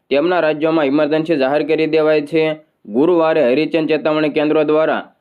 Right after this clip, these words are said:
અચાનક પૂરની આપત્તિ સામે સાવધ રહેવાની ચેતવણી અપાઈ હતી. માયામીમાં આવેલા નેશનલ હરિકેન સેન્ટર ખાતે કામ કરતા હરિકેન વિજ્ઞાન વિશેષજ્ઞો જેક બેવેને જણાવ્યું હતું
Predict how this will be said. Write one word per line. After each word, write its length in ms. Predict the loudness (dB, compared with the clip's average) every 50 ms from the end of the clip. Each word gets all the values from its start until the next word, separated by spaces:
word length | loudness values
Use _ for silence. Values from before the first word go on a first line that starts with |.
| _ _
અચાનક 460 | -4 -4 -2 0 0 2 2 0 0 0
પૂરની 280 | 0 0 0 0 0 -2
આપત્તિ 340 | 0 -2 -2 -2 -2 -2 -2
સામે 280 | -2 -2 0 0 0 0
સાવધ 320 | 0 0 0 0 0 0 0
રહેવાની 400 | 0 0 0 0 0 0 0 0
ચેતવણી 480 | 0 0 0 0 0 0 0 0 0 0
અપાઈ 320 | 0 0 0 2 2 2 0
હતી. 340 | 0 -2 -2 -2 -2 -4 -6 -10 _ _ _ _ -8
માયામીમાં 600 | -4 -2 0 0 0 0 0 0 0 0 0 0
આવેલા 280 | 2 2 2 2 2 0 0
નેશનલ 260 | -2 -2 -2 -2 0
હરિકેન 320 | 0 0 0 0 -2 -2 -2
સેન્ટર 260 | -2 -2 0 0 -2
ખાતે 340 | 0 0 -2 -2 0 0 -2 -2 -4 -8 _ _ _ _ _ -4
કામ 260 | -4 -2 -2 -2 -2
કરતા 280 | -2 -2 0 0 0 0 2
હરિકેન 340 | 0 0 0 -2 -2 -2 -2
વિજ્ઞાન 280 | 0 0 0 0 0 0
વિશેષજ્ઞો 500 | 0 0 0 0 0 2 2 2 0 0 -2 -6 -10 _ _ _ _ -16 -6 -2
જેક 200 | 0 0 0 0 0
બેવેને 340 | 0 0 2 2 2 2 2 0
જણાવ્યું 500 | 0 0 0 0 0 0 0 2 2 2 2
હતું 340 | 0 0 0 0 0 0